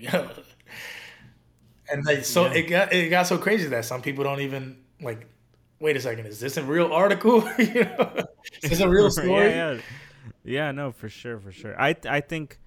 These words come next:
Speaker 2: I think making films like this is super important, even though they are, I don't wanna say the word preachy because I feel like that has, like, like, a negative connotation, but it is trying to tell you something. It, it is, it's an allegory,
Speaker 1: Mm-hmm.
Speaker 2: right? Like, in a, a good allegory is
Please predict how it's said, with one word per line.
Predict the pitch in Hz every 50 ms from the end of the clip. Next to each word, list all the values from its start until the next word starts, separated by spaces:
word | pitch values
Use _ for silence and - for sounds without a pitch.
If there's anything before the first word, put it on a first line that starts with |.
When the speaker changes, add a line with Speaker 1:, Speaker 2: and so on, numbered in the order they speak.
| _ _ - - _ _ -
Speaker 2:
I | 127 143 165
think | - - 165 143 120 _ _ _ - _ - _
making | 113 120 117 117 117 113 - 113
films | - - 117 104 104
like | 104 98
this | - 104 95 - -
is | 98 -
super | - - 104 - - 101
important, | 92 87 - 104 98 95 95 101 - -
even | 113 113 117 117 117
though | 117 110 104
they | 107 104
are, | 98 101 107 104 104 101 98 95 92 _ _ _ _ _ _ _ _ _ _ _ _ _
I | - 131
don't | 147 160 160
wanna | 156 151 147 139
say | - - 147
the | 127 127
word | 117 120 110 -
preachy | - - 120 117 117 - - 143 135
because | 127 123 110 - 117 104 107
I | 104
feel | - - 123 110
like | 107 98
that | - 107 107
has, | 107 101 101
like, | 107 98 95 98
like, | 104 95 90
a | 95
negative | 90 92 98 104 104 107 104 -
connotation, | - 117 110 104 98 - - 110 113 110 - 139 139 139 - _ _ _ _ _ _ -
but | 127 127 123
it | 139 143 143
is | 170 165 -
trying | - 180 175
to | 170 165
tell | - - 175 180
you | 202 185 160
something. | - - 107 98 107 110
It, | 117 123
it | 92 87 135 127
is, | 135 151 143 139
it's | 143 110 135 - 175
an | 160
allegory, | 110 135 143 143 143 131 107 113 110 104 95
Speaker 1:
Mm-hmm. | 95 104
Speaker 2:
right? | 117 123 110
Like, | 120 117 - -
in | - - 120 120
a, | 117 85 - - - 120 117
a | 113
good | 101 131 143 147
allegory | 127 131 131 131 131 123 120 123 120 120 120 120 120 98 80 113
is | 110 107 104 95 87 -